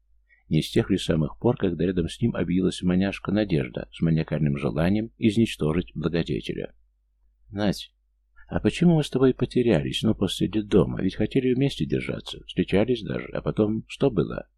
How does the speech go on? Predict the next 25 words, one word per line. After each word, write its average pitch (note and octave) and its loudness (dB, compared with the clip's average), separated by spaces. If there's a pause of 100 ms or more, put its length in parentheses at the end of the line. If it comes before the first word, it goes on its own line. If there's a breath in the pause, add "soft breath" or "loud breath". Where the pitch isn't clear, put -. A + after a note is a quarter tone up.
(120)
Не G2 -4
помню». D2 0 (800)
Фыркнула, A2+ 4
вздувая G#2 0
с - -2
носа G2+ 0
прядку, - 0
глянула F#2+ 2
сверху F2 -2
вниз F#2+ 2
с - -12
насмешечкой, - -2
ответила: C2 -2 (1300)
«А E2 -2
потому, A#2+ 0
Димочка, F#2 2
что - -6
я F2 2
повзрослела, E2+ -2 (180)
ты B2 2
же A#2+ 0
так A2 -4
и F#2+ 0
остался F2+ -2
подростком». C2 -6